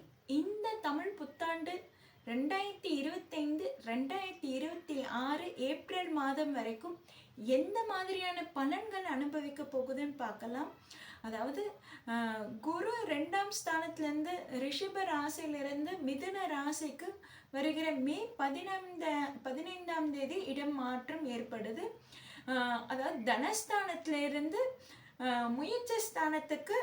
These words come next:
இடம்பெயர்கிறார் குரு. ஏற்கனவே, அஹ், லாபத்துல இருந்த சனி விரயஸ்தானத்துக்கு, அஹ்,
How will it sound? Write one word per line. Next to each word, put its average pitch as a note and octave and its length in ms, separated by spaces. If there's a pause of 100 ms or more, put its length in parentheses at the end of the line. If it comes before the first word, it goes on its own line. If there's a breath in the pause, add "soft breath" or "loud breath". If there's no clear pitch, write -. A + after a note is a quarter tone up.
(220)
இடம்பெயர்கிறார் C#4+ 1040
குரு. A#3+ 280 (580 loud breath)
ஏற்கனவே, D#4 720 (460 loud breath)
அஹ், A3 400
லாபத்துல G4 680 (100)
இருந்த D4+ 440
சனி D#4+ 400 (300)
விரயஸ்தானத்துக்கு, F4+ 1200 (200)
அஹ், A#3+ 640